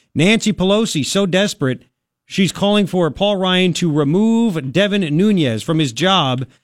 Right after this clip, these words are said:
as the chairman of House Intelligence Committee. Oh, boy. I mean, this, they've already had F B I agents look at this. Oh, yeah, all this stuff. It's all there.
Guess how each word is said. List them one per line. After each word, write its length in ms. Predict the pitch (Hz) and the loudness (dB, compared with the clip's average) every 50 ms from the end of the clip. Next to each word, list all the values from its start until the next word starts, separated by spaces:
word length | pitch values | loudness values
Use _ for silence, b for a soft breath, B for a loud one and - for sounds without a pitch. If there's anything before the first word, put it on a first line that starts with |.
| b b _ - | b b _ -4
as 200 | 120 147 131 120 | -2 -2 -2 0
the 120 | 143 135 | -2 -2
chairman 320 | 123 - - 185 180 180 | 0 0 0 0 0 0
of 60 | 165 127 | 0 0
House 260 | 147 170 180 170 - | 0 0 0 0 -2
Intelligence 420 | 165 160 185 190 180 156 156 135 | -2 0 0 0 0 -2 -4 -4
Committee. 420 | - 147 135 120 104 101 90 - _ _ _ _ _ _ _ _ _ _ _ _ _ _ _ _ | -2 -2 -2 0 -2 -4 -6 -8 _ _ _ _ _ _ _ _ _ _ _ _ _ _ _ _
Oh, 280 | - 147 170 196 202 185 | -6 -2 0 0 0 0
boy. 100 | 139 160 | -2 -2
I 40 | 147 | 0
mean, 160 | 160 170 180 | 0 2 2
this, 260 | 214 240 220 - - - _ | 2 2 0 -2 -6 -8 _
they've 240 | - 151 190 226 180 | -6 -2 -2 -2 0
already 180 | 208 214 208 202 | 0 -2 0 0
had 100 | 185 156 | 0 -2
F 160 | 180 180 - | -2 -4 -2
B 100 | 147 139 | -4 -2
I 60 | 131 | 0
agents 340 | 143 156 160 139 143 156 143 | 0 0 0 0 -2 -4 -2
look 180 | 143 156 139 160 | -2 -4 -4 -4
at 80 | 139 | -2
this. 300 | 131 147 151 147 - - - | -2 -2 -2 -2 -4 -6 -4
Oh, 200 | - 185 226 262 | -2 0 0 2
yeah, 360 | 277 269 262 269 262 226 160 143 | 2 2 0 0 0 -2 -2 -4
all 260 | 156 - 208 240 254 254 | -2 -2 0 0 0 0
this 220 | 262 269 247 - | 0 0 -2 -2
stuff. 520 | - - 240 247 240 214 - - - _ _ _ _ _ _ _ _ _ _ _ _ _ _ _ _ _ _ _ _ _ _ _ _ _ _ _ _ _ _ | -4 -2 0 0 0 -2 -4 -8 -20 _ _ _ _ _ _ _ _ _ _ _ _ _ _ _ _ _ _ _ _ _ _ _ _ _ _ _ _ _ _
It's 100 | - 139 | -8 -4
all 180 | 151 170 202 | -2 0 0
there. 360 | 196 202 202 190 175 147 127 | 2 2 2 0 0 -2 -4